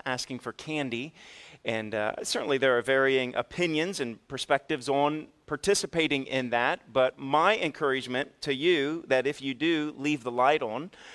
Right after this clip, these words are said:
and allow the children to come, and if you have candy, nice big candy bars ready for them. Uh, the Dills provided for us, uh, gospel pamphlets,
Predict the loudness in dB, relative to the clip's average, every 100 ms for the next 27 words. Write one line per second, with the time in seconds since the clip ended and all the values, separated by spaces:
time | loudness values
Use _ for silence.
0 | -20 -16 -4 -2 0 0 4 4 4 0
1 | -4 -2 0 -2 -6 -8 -2 -2 -2 -6
2 | -8 -4 -4 -4 -4 -2 -2 -4 -6 -6
3 | -6 -4 -6 -6 -6 -6 -4 -2 -4 0
4 | 0 0 -4 -4 -2 -4 -10 -20 -20 -20
5 | -4 2 4 4 0 -4 -2 2 2 2
6 | -4 0 4 4 2 -4 -4 -2 0 0
7 | 0 -4 -8 -4 -2 -2 0 -2 -2 -10
8 | -10 -12 -14 -14 -14